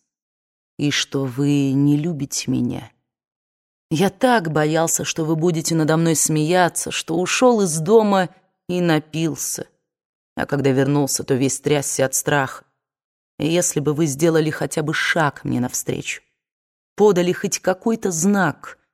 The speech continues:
мне кажется, я стал бы целовать след ваших ног, но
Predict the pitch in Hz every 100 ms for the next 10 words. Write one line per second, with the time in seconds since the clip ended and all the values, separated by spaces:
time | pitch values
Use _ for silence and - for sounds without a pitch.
0 | _ _ _ _ _ _ - 151 151 160
1 | - 165 143 - 147 135 - 156 151 -
2 | - 151 139 143 - 143 135 143 139 143
3 | - 156 156 147 - 214